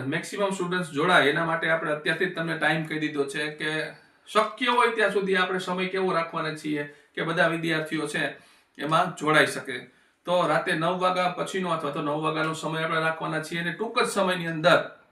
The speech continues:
એ આપણે લાઈવ સેશન છે શરૂઆત કરી દેવાના છીએ, બરાબર? તો આજ માટે આટલું. Thank you. વીડિયોને શેર કરો, સબસ્ક્રાઇબ કરો ચેનલને અને લાઈક કરો.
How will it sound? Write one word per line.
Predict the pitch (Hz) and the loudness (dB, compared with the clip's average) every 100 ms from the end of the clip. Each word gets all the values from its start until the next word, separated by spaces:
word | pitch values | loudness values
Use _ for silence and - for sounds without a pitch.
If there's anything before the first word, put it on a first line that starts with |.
| _ _ _ _ _ _ _ _ _ - | _ _ _ _ _ _ _ _ _ 4
એ | |
આપણે | 165 170 170 151 | 6 6 4 4
લાઈવ | 143 147 165 | 4 6 6
સેશન | 170 151 160 156 | 2 -4 -4 -2
છે | 151 | -2
શરૂઆત | 147 156 156 160 - | -2 -2 0 0 0
કરી | 147 | -4
દેવાના | 147 139 123 127 | 0 0 0 -4
છીએ, | 117 131 131 131 - _ _ | -6 -10 -10 -12 -20 _ _
બરાબર? | 143 165 202 | 0 2 2
તો | 151 | 2
આજ | 147 147 | 2 2
માટે | 156 151 | 0 2
આટલું. | 151 175 202 262 - - _ _ _ _ _ _ - | 2 4 2 2 -6 -20 _ _ _ _ _ _ 0
Thank | 151 147 135 | 0 0 -4
you. | |
વીડિયોને | 123 151 170 165 165 170 - - - - - | -2 2 4 6 4 2 -6 -20 -20 -20 -16
શેર | - 160 165 | 0 6 6
કરો, | 165 175 196 196 - _ _ _ _ | 6 4 4 0 -12 _ _ _ _
સબસ્ક્રાઇબ | - 147 - 165 165 160 - | -10 -10 -4 4 4 4 2
કરો | 165 175 185 | 6 6 4
ચેનલને | 165 160 165 180 190 196 - _ _ _ _ - | 0 2 2 0 0 -2 -8 _ _ _ _ 0
અને | 151 135 131 - - _ _ _ _ | 2 2 -2 -12 -20 _ _ _ _
લાઈક | 139 147 143 - | 2 4 4 -2
કરો. | 127 123 | -6 -6